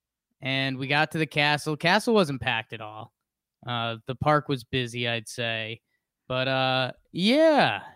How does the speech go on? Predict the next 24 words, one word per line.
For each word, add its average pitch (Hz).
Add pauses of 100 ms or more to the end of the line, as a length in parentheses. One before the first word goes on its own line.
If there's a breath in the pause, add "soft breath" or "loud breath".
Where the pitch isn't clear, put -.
(120)
yeah, 180
that 117
was, 190
that 160
was 214
kind 240
of 196
it. 214
A 123
lot 127
of 160
bad 180
television. 170 (480)
I 143
walked 139
to 170
GameStop 156
to 143
buy 131
a 135
P 143
S 135
four 147 (160)
to, 127